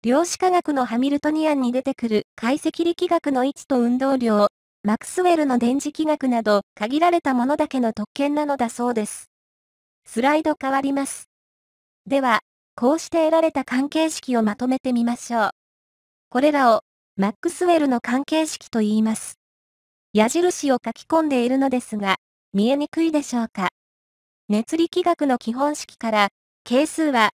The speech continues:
プラスマイナス五と変微分分子に下ろして、微係数の方は、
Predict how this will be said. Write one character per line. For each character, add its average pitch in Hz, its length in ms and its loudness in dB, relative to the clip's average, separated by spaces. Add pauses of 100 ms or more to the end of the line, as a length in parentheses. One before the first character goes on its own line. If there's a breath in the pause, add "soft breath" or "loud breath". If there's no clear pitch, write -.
プ 208 100 -2
ラ 277 140 2
ス 302 120 -8
マ 311 140 0
イ 320 80 0
ナ 330 100 0
ス 330 140 -6
五 339 120 2
と 269 120 -2
変 254 240 -2
微 285 120 -2
分 294 220 -2
分 302 200 -2
子 269 120 -6
に 233 140 2
下 214 80 -2
ろ 226 100 -2
し - 160 -14
て、 190 200 -8 (760)
微 214 140 -4
係 359 240 2
数 302 220 -2
の 254 160 2
方 269 240 0
は、 214 180 2